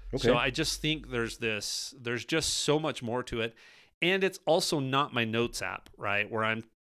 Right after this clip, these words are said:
Speaker 1: doing notes for this show and notes for work and all of this other kind of stuff. It's
Speaker 2: Mm-hmm.
Speaker 1: dedicated for,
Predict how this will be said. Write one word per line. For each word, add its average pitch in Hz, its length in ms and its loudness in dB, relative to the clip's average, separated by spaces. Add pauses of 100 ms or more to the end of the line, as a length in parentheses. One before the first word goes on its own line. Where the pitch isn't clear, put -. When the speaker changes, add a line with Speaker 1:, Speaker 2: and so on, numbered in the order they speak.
Speaker 1:
doing 127 200 0
notes 131 240 2
for 127 140 -4
this 120 160 0
show 101 380 -4
and 101 120 -8
notes 135 240 -2
for 127 200 -4
work 107 340 -4
and 98 140 -10
all 117 200 -2
of 120 100 -2
this 110 180 -6
other 107 180 -4
kind 101 260 -10
of 101 80 -8
stuff. 98 360 -8
It's 110 180 -8
Speaker 2:
Mm-hmm. 107 80 -20 (120)
Speaker 1:
dedicated 127 640 -4
for, 104 360 -6